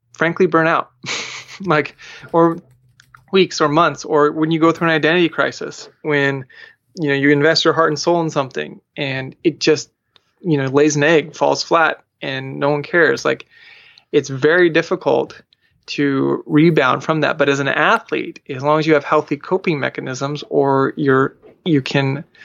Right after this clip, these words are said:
crawl out of that dark hole, you're stronger for it 'cause you're gonna meet them over and over and over again. And that's the, it relates to a breakthrough.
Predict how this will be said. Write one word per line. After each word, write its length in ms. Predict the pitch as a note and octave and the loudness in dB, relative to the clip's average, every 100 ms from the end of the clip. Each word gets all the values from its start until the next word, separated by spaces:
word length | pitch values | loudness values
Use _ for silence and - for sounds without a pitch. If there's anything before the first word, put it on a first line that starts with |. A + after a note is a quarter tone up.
| - - _ _ | -20 -20 _ _
crawl 300 | - D#3 D3+ | 0 4 4
out 280 | C3 D#3 F#3+ | 4 2 2
of 60 | |
that 160 | D3 C3+ | 0 0
dark 240 | B2+ B2 | -2 -2
hole, 420 | - B2+ B2+ C#3 _ _ _ _ _ | -6 -8 -6 -8 _ _ _ _ _
you're 440 | - D#3+ D#3+ D#3+ D3 | -16 -12 -2 2 2
stronger 420 | - E3+ D#3+ D3+ | 2 2 4 2
for 300 | - F3+ E3 | 2 2 2
it 120 | - _ | 0 _
'cause 140 | - D3 | -6 -2
you're 80 | D3+ | 0
gonna 160 | D#3+ | 0
meet 240 | D#3 D#3+ D#3 | 2 2 2
them 160 | D3 - | -4 2
over 360 | D#3 D#3 D#3 | 4 4 2
and 80 | D#3 | 4
over 260 | D3 C#3+ C#3+ | 4 4 0
and 100 | D3 | 0
over 240 | F#3+ D#3 | -2 -6
again. 320 | D#3+ - D#3 | -8 -12 -8
And 140 | - E3 | 0 2
that's 380 | E3+ E3+ - - - - _ | 2 -2 -10 -14 -20 -20 _
the, 160 | E3+ - | -6 -2
it 160 | F3 F3+ | 0 4
relates 380 | F3 E3+ F3+ - | 6 4 4 2
to 100 | F#3 | 0
a 40 | |
breakthrough. 520 | E3 G#3 G#3 - C#3 | 2 0 -2 -16 -16